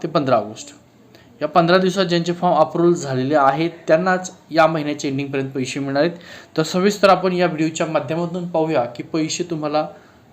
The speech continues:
कधी मिळणार आहेत, कुठे मिळणार आहेत आणि कोणाला मिळणार आहेत. अत्यंत महत्त्वाचं, वेबसाईटहून फॉर्म भरला आहे, नारी शक्ती दूत ॲपवरूनसुद्धा फॉर्म भरला होता मी,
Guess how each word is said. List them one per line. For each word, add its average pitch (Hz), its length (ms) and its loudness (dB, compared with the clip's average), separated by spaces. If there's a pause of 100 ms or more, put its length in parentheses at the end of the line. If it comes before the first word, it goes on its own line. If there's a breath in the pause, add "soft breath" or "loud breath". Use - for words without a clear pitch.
(120)
कधी 190 220 6
मिळणार 196 300 6
आहेत, 185 140 4 (140)
कुठे 202 220 4
मिळणार 196 340 6
आहेत 180 120 4 (280)
आणि 185 140 0
कोणाला 185 420 4
मिळणार 135 280 0
आहेत. 127 100 -8 (120)
अत्यंत 165 460 -4
महत्त्वाचं, 139 540 -8 (560 loud breath)
वेबसाईटहून 185 460 6
फॉर्म 180 220 6
भरला 165 220 6
आहे, 175 100 0 (1080)
नारी 151 320 4
शक्ती 220 240 -2
दूत 208 200 2
ॲपवरूनसुद्धा 214 480 4
फॉर्म 208 300 4
भरला 202 200 6
होता 147 200 2
मी, 120 160 -4